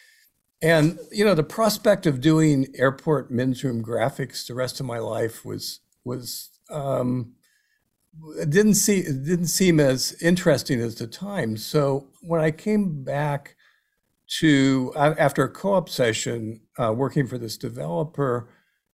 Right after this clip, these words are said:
it was the first Earth Day, and m-, and I was one of the organizers in the first Earth Day, and I, uh, my, one of my jobs was to organize the book fair.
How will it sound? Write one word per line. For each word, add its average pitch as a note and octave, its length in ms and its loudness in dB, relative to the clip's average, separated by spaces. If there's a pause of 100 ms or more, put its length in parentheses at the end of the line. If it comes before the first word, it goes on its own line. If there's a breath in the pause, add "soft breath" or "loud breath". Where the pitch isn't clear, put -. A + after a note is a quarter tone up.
it F3 40 0
was D3 160 4
the D#3 60 -2
first E3+ 380 2
Earth D3 300 0
Day, A2+ 340 0
and B2 200 2
m-, D#3 160 -2
and C3 220 2
I C#3 140 0
was C#3 120 2
one C#3 200 0
of B2 100 -4
the B2+ 120 -2
organizers B2 760 0
in C3 80 -2
the A2+ 60 -4
first B2 380 -4
Earth F3 220 -4
Day, A#2 420 -2
and B2 440 0 (560 soft breath)
I, B2 540 2 (680)
uh, C3+ 160 0
my, C3 220 4
one D3 220 4
of D3 40 4
my D3 120 4
jobs A#2 500 0
was A#2 280 -2
to A#2 360 -6
organize A#2+ 540 -2
the - 40 -6
book C#3+ 300 -2
fair. F#2+ 400 -8